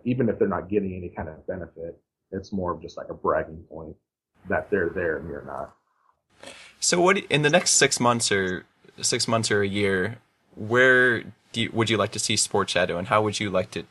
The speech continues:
Speaker 2: change the experience for the fan and the, the stadium operator in the, in the venue?
Speaker 1: Well, for our site, our number one goal is to increase traffic to the site. So basically trying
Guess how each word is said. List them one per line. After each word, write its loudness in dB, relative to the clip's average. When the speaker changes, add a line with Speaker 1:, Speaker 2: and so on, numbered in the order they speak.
Speaker 2:
change -4
the -2
experience -2
for 0
the -6
fan -2
and 2
the, -2
the -6
stadium 0
operator 0
in -6
the, -8
in -6
the -2
venue? -2
Speaker 1:
Well, 4
for 6
our 2
site, -2
our -4
number 0
one -2
goal 4
is -8
to -10
increase -10
traffic -12
to -10
the -12
site. -10
So -8
basically -4
trying -6